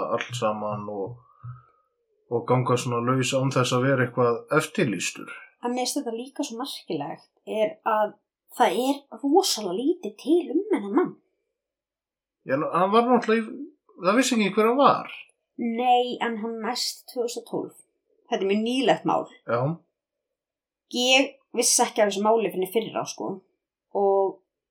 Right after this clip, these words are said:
Speaker 2: ég tel mig nú samt alveg vera svona frekar vel inn í alls konar svona málum. Ef þú reynir að finna bara podcast sem fjalla um þetta mál eða annað, það er ekki rosalega mikið af þáttum eða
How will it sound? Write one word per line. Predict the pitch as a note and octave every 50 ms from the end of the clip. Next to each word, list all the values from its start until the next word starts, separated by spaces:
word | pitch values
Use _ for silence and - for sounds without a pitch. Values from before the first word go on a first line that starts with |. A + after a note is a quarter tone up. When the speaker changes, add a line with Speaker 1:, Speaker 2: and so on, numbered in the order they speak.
| _ -
Speaker 2:
ég | D#3 A3+ G#3+ -
tel | A#3 A#3 A#3 B3
mig | C4 C4 G#3+
nú | A3
samt | - - A3 A3 - - - _ _ - C4+
alveg | B3 A#3 A3+ B3
vera | B3 A#3+ A#3
svona | - A3+ A3 -
frekar | - A3 A3 A#3 C#4 C4+ C4 A#3+ A3+
vel | A#3+ B3+ C4+ C#4 C4+ - -
inn | - B3+ C4+ D4 D#4+ D#4 B3+
í | A#3 A3+ A3 G#3+ - - _ _ -
alls | A#3+ - - - -
konar | C#4 B3 A#3+
svona | A#3+ G#3 G#3+ A#3
málum. | A#3+ B3 B3+ A3+ F#3+ E3+ D#3+ D#3 E3 F#3 F#3+ - _ _ _ _ _
Ef | - - G#3+ A3+ B3+
þú | C4 C4+
reynir | C4+ C#4 C#4 C4
að | B3+ - -
finna | - B3+ C#4 D#4 E4 E4 C#4
bara | B3 A#3+ - - _ _ _ -
podcast | - D#4 - - - _ - _ _ - - - G#3+ G#3 - A3
sem | G#3+ -
fjalla | C4+ C#4 C#4 C#4 - D4
um | B3+ A#3
þetta | A3 G#3+ A3
mál | B3 B3+ B3+ B3+ A#3+
eða | A3+ A3+ A3 A#3
annað, | A3 E3+ - F2+ - - - - -
það | B3+ B3 B3+ D4+
er | G4 G#4 E4+ C#4+ - _ _ - B3
ekki | - - - - - A#3+ A3 - _ _ _ _ -
rosalega | B3+ C4 C4+ C4+ C4 - - A#3+ A#3+ A#3 A#3+ A#3 A3+
mikið | A3+ A#3+ C4+ D4 D4+ C#4+ C#4+ - _ - G#3 G#3 G3+ _ _ -
af | - A#3 B3+ B3+ A#3 G#3+ - - - - _ _ _ _ _ _ _ _ _ _ _ _ _ - - -
þáttum | C4 B3 - - _ _ - A#3 A3 G#3+ G#3 G3+ G3+ G3+ - - -
eða | G#3+ F#3+ F#3 G3+ G3+ F#3+